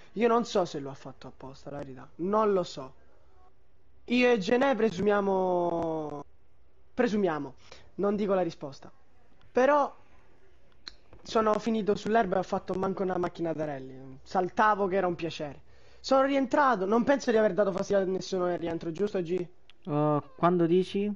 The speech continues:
Speaker 1: Quando sono rientrato che Assaltatore mi ha mandato sull'erba e
Speaker 2: No,
Speaker 1: ha
Speaker 2: no,
Speaker 1: fatto
Speaker 2: dove-, eh, sì, là è andato tutto liscio
Speaker 1: Sono
Speaker 2: dopo il tuo
Speaker 1: rientrato, sono
Speaker 2: rientro, sì.
Speaker 1: rientrato pulito. Ho visto poi un, un po' di casini dietro. Ah, e a proposito, non so che è successo con Ciummo,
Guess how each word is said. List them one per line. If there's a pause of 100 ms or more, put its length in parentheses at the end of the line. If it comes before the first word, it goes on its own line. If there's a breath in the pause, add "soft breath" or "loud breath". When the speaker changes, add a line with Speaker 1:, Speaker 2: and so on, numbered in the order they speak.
(520)
Speaker 1:
Quando
sono
rientrato
che
Assaltatore
mi
ha
mandato
sull'erba
e
Speaker 2:
No,
Speaker 1:
ha
Speaker 2:
no,
Speaker 1:
fatto
Speaker 2:
dove-,
eh,
sì,
là
è
andato
tutto
liscio
Speaker 1:
Sono
Speaker 2:
dopo
il
tuo
Speaker 1:
rientrato,
sono
Speaker 2:
rientro,
sì.
Speaker 1:
rientrato
pulito.
Ho
visto
poi
un,
un
po'
di
casini
dietro. (280 soft breath)
Ah,
e
a
proposito,
non
so
che
è
successo
con
Ciummo,